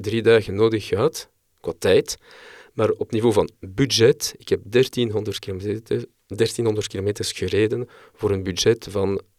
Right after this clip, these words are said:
achttien euro. Achttien euro tussen de gratis laadpalen en degene rond twintig cent. In Frankrijk, bijna in alle, ehm, Intermarché, Lidl, maar ook de mairie, dus, eh,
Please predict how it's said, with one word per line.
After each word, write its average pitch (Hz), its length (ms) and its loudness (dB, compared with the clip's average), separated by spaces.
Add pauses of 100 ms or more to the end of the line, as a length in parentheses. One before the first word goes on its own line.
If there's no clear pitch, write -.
achttien 104 640 -6
euro. 95 380 -4 (1000)
Achttien 104 380 -2
euro 135 380 6 (100)
tussen 131 360 2
de 101 120 2
gratis 110 640 2
laadpalen 104 640 0 (920)
en 147 420 4
degene 117 640 2
rond 110 320 2
twintig 107 340 -2
cent. - 360 -4 (480)
In 107 160 -4
Frankrijk, 139 540 4
bijna 107 260 4
in 101 280 -4
alle, 98 640 6
ehm, 95 340 -4
Intermarché, 104 840 0
Lidl, 113 640 2
maar 98 200 -4 (100)
ook 113 260 2 (1080)
de 110 100 2
mairie, 113 360 2
dus, - 240 -2
eh, 98 80 4